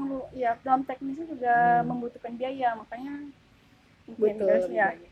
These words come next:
Speaker 2: Ada nggak dokter, ada nggak alumni kedokteran dan, dan dia nggak jadi dokter?
Speaker 1: Ada.
Speaker 3: Ada.
Speaker 2: Ada. Kenapa? <laughs> Maksudnya, kok,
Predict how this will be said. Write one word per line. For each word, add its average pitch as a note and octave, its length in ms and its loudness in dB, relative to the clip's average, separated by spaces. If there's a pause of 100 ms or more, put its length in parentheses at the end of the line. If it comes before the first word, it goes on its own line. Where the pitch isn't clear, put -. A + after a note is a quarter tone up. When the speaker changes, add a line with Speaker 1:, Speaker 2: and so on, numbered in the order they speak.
Speaker 2:
Ada G#3 200 8
nggak A#3 180 10
dokter, E3 300 12 (220)
ada F#3 200 8
nggak G3+ 200 2
alumni D#3+ 340 4
kedokteran D3+ 560 4
dan, D3 140 6 (120)
dan D3+ 220 6
dia F3 160 6
nggak E3 160 0
jadi C#3+ 160 10
dokter? C3+ 300 2 (840)
Speaker 1:
Ada. A#3 300 -6
Speaker 3:
Ada. F#3+ 220 4 (180)
Speaker 2:
Ada. D#3+ 200 0 (920)
Kenapa? C4 320 10 (160)
<laughs> G#3+ 220 12
Maksudnya, A#3+ 360 12 (440)
kok, - 180 12